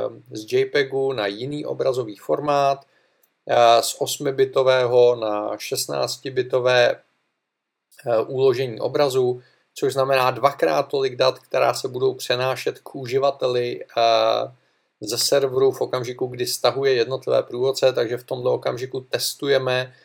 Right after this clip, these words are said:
jak velký vizuální rozdíl v našem případě by bylo přejít, eh, do White Gamutu a jestli se to vypraví, vyplatí a pokud ano,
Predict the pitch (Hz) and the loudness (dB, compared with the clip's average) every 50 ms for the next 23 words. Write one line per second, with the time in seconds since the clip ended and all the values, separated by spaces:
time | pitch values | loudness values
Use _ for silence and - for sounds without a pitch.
0 | _ _ _ _ _ - 120 127 123 123 123 117 131 139 139 135 139 - 143 135 | _ _ _ _ _ -4 0 0 0 0 2 4 6 6 6 4 0 -10 -14 -12
1 | 127 120 127 127 123 127 123 123 123 123 127 127 127 131 131 127 117 117 117 107 | -8 -4 -4 -2 -2 0 2 2 2 2 0 -2 -4 -4 0 0 2 2 0 -2
2 | 107 110 127 127 131 131 123 120 120 113 - - 131 127 117 - - 127 113 - | -4 -4 0 0 2 2 0 -2 -6 -6 -4 -4 -6 -6 -6 -8 -12 -10 -2 0
3 | 127 123 120 123 120 127 120 117 117 117 123 127 127 123 123 - - - 123 123 | 0 2 2 0 -2 -2 -4 0 2 4 4 4 4 0 -2 -6 -6 -4 -4 -4
4 | 127 123 123 - - 123 117 117 117 113 113 117 104 110 110 117 123 127 139 135 | -4 -8 -10 -4 0 0 2 2 0 0 -2 -2 0 2 2 2 2 0 0 0
5 | 135 135 131 131 131 123 127 127 131 _ _ _ _ _ _ _ _ _ - 113 | 0 -2 -6 -4 -2 -2 -2 -4 -8 _ _ _ _ _ _ _ _ _ -6 -4
6 | 110 117 131 127 - - 143 131 - - 147 - 120 110 117 113 - 135 135 135 | -2 0 0 0 0 -2 -2 -4 -4 -4 -2 -2 0 -2 -2 0 4 6 6 6
7 | 131 131 135 110 - 120 117 117 117 - - 135 123 123 - - 127 123 123 123 | 6 2 -8 -12 -16 -16 -10 -10 -6 0 2 2 2 0 -4 -16 -12 -6 -4 -4
8 | - - - 160 160 - 156 143 - - 131 127 135 131 131 131 131 | -4 -2 -2 -4 -2 -2 -6 -8 -6 -4 -4 -4 -2 -2 -2 -4 -6